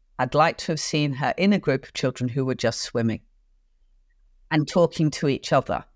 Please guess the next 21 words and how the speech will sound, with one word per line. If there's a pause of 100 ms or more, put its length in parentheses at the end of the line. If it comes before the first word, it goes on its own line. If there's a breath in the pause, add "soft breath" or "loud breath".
(320)
because
that's
where
group,
that's
where
human
group
dynamics
works
best, (400)
not
when
there
is
an
outside
adult
managing,
controlling,
because